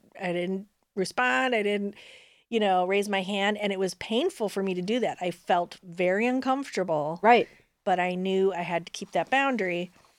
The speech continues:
Speaker 1: And it passed, and other people volunteered. Lo and behold, other people raised their
Speaker 2: Right.
Speaker 1: hands. So that was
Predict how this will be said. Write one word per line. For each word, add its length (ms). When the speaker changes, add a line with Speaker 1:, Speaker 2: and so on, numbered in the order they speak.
Speaker 1:
And 100
it 60
passed, 400
and 80
other 120
people 260
volunteered. 680
Lo 200
and 100
behold, 420
other 180
people 300
raised 160
their 80
Speaker 2:
Right. 160
Speaker 1:
hands. 420
So 300
that 240
was 520